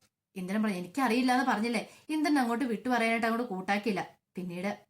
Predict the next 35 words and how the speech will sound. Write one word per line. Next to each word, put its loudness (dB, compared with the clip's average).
പോലീസുകാരെ 0
ഇന്ദ്രൻ 2
ജീപ്പ് 2
കയറ്റി 0
അങ്ങോട്ട് 2
കൊണ്ടുപോവാണ്. -2
രാജലക്ഷ്മി, -6
ദൈവമേ, -4
ഇനി 0
എന്തൊക്കെയാ -2
സംഭവിക്കാൻ 0
പോകുന്നത്? -2
ഇവൻ 0
എന്തോ 0
തന്ത്രം 0
ഒപ്പിച്ച് -2
വെച്ചിട്ടുണ്ടെന്ന് -2
തോന്നുന്നത്, -8
എന്ത് 2
ചെയ്യണമെന്ന് 2
അറിയത്തില്ല. 0
അങ്ങനെ -8
പോലീസ് 0
ജീപ്പ് 0
നേരെ 0
ഇന്ദ്രനെ -2
പോലീസ് -6
സ്റ്റേഷനിൽ -4
കൊണ്ടുവരികയാണ്. -2
അവനെ 4
അവിടെ 2
ഇട്ട് -2
നന്നായിട്ട് 2
പെരുമാറി. 0
അവസാനം -4